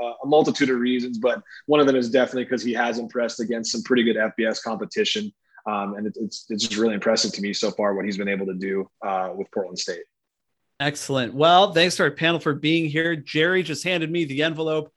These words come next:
Speaker 2: The winner of week three, Big Sky Big Takes, none other than my partner in crime, Hot Take Nate.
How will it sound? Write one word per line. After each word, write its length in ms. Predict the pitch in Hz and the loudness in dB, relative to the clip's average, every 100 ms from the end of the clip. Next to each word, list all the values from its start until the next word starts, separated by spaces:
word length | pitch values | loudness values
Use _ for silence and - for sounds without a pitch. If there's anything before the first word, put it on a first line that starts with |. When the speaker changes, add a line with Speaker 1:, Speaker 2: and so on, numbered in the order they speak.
| _ _ | _ _
Speaker 2:
The 120 | 160 | -2
winner 680 | 139 139 214 226 180 120 104 | 0 2 2 2 -2 -2 -8
of 140 | 127 131 | -14 -6
week 400 | 123 170 220 - _ | -2 -2 -2 -14 _
three, 240 | 156 156 143 | -2 2 2
Big 240 | 139 160 | 2 -2
Sky 300 | 156 147 131 | -2 -2 -2
Big 340 | 113 135 135 - | 0 -2 -4 -4
Takes, 580 | 127 123 117 _ - - - | -2 0 -2 _ -20 -16 -2
none 260 | 143 214 | 4 6
other 360 | 190 143 123 113 | 8 6 4 2
than 120 | 139 | 2
my 180 | 147 247 | 4 4
partner 520 | - 190 156 - 156 | 6 4 2 0 0
in 60 | 135 | 0
crime, 320 | 165 147 143 | 0 2 2
Hot 260 | - 240 - | 2 0 0
Take 240 | 202 151 | -2 -2
Nate. 280 | 156 151 | -2 -2